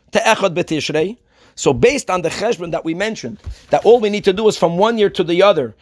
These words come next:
is add four, eight, eight seventy-six. So we can do the same thing backwards, going backwards, the year prior, the year prior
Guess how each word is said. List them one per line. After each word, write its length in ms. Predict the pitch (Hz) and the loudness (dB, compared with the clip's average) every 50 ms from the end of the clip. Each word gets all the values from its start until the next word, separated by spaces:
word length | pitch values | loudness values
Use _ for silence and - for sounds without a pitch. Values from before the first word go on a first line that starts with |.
| _ _ _ - | _ _ _ -6
is 200 | 151 156 117 135 - | -6 -6 -6 -6 -4
add 320 | - 208 226 214 185 - - | -2 0 2 2 2 2 0
four, 380 | - - 202 233 208 190 - - | -6 -2 2 2 2 2 2 2
eight, 340 | 214 220 202 165 - - - - | 2 2 2 2 0 -8 -2 0
eight 200 | 185 208 202 - | 0 0 2 2
seventy-six. 920 | - 185 185 190 208 196 226 208 - - 302 285 240 - - - - - - _ - - _ | 2 2 2 2 0 -2 -2 -2 0 2 4 2 2 2 0 -8 -8 -10 -12 _ -20 -20 _
So 160 | - - 196 | -2 0 0
we 100 | 190 202 | 2 2
can 160 | - - 208 | 0 0 0
do 120 | 196 277 285 | 0 0 0
the 120 | 214 233 | 2 2
same 240 | 190 - 240 240 240 | 2 2 2 0 -2
thing 240 | - - 226 233 175 | -2 -2 -4 -4 0
backwards, 800 | 170 254 302 330 - - 233 233 233 226 214 208 - - - - _ _ _ _ - 139 | 0 2 2 0 0 2 4 4 4 4 2 -2 -10 -16 -16 -18 _ _ _ _ -6 0
going 400 | - 240 269 262 254 233 185 156 | 2 2 2 2 0 -4 -6 -6
backwards, 840 | 147 196 262 320 - - - 208 233 233 233 220 208 - - - - _ _ _ _ _ - | -2 2 2 2 2 0 0 2 4 6 6 4 2 -2 -6 -14 -16 _ _ _ _ _ -6
the 100 | 143 170 | -4 -4
year 260 | 170 165 220 254 254 | -4 -2 -2 -2 -2
prior, 840 | - - - - - 220 233 285 320 320 294 254 233 226 233 226 240 _ _ _ _ _ | -2 -4 -4 0 2 4 6 6 6 4 4 4 4 4 2 0 -4 _ _ _ _ _
the 100 | - 160 | -8 -6
year 180 | 190 240 254 240 | -2 0 0 -2
prior 800 | 247 - - - 220 247 285 311 311 302 254 240 220 226 226 | -2 -4 -10 -6 0 2 4 4 4 4 2 2 2 0 -4